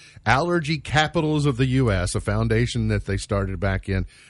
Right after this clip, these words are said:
two thousand three. The tenth worst city in the United States to live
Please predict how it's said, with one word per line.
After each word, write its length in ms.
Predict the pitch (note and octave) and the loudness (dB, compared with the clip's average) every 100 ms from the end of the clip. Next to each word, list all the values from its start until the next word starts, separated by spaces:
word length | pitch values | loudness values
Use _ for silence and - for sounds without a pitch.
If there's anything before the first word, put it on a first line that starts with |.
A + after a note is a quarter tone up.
| - - | -18 0
two 140 | A#2 | 2
thousand 500 | A2+ G#2 G2 F#2+ D2+ G#2 | 2 0 0 -2 -6 -2
three. 300 | A#2 A#2+ A#2+ | 0 0 0
The 140 | F#2 | -4
tenth 420 | - F3 G3+ G3 | -2 0 0 0
worst 580 | D3 C#3 C3 C#3 - - _ _ _ _ | -2 0 0 -2 -6 -14 _ _ _ _
city 500 | - - C3 C3 B2 | -10 2 4 4 0
in 100 | A#2+ | 0
the 80 | A2 | 0
United 440 | G#2+ G#2+ A#2 A#2+ - | 0 0 0 0 -2
States 320 | B2 A#2+ - | 0 -2 0
to 120 | B2 | -2
live 520 | A#2 B2+ C#3+ D3+ D3 | 2 2 2 2 -2